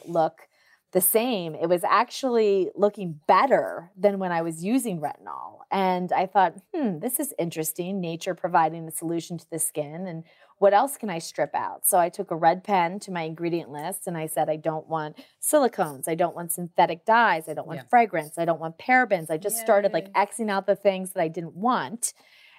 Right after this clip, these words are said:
Speaker 1: And then I started using products without any of those things. And I was shocked that not only did I feel better about what I was putting on my skin, but my skin was responding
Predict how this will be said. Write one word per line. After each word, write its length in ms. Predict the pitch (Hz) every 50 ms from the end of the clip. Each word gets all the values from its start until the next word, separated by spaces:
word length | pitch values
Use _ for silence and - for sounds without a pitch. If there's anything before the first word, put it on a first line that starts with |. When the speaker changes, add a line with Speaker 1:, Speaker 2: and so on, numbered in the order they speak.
| _ -
Speaker 1:
And 100 | 202 202
then 80 | 202 196
I 80 | 190 196
started 640 | 190 - - - 214 196 202 208 208 202 190 180 175
using 720 | 185 220 254 277 285 254 214 220 190 175 170 175 180 - _
products 520 | _ - - 220 220 226 214 196 - - -
without 280 | 180 185 170 170 175 -
any 240 | - 214 302 381 359
of 80 | 262
those 240 | 185 165 147 156 -
things. 540 | - - 151 143 143 151 160 180 202 - - - _ -
And 160 | 202 208 208 -
I 220 | - 185 226 226 226
was 340 | 202 220 208 202 190 - - _ _
shocked 1080 | - - - - - - - - - 302 349 415 302 190 143 - _ _ _ - - - _ _ _ _ _ _ _
that 180 | - 220 208 208
not 200 | 233 247 254 269
only 200 | 269 269 254 240
did 140 | 190 202 180
I 120 | 175 180 - _ _ _
feel 280 | - 247 254 294 311 311
better 320 | 233 220 196 175 170 165 160
about 220 | 160 160 - -
what 120 | 190 196
I 60 | 190 180
was 160 | 180 175 -
putting 380 | _ - - 220 214 220 202
on 180 | 151 190 202 196
my 120 | 185 170
skin, 380 | 165 - - - - 269 269 247
but 160 | 208 - - 196
my 120 | 196 190
skin 640 | - - - - - - - - 302 320 302 262 220
was 220 | 196 185 165 160
responding 1200 | 180 175 - - - - _ _ - 196 220 269 320 339 320 254 190 156 120 92 71 64 71 175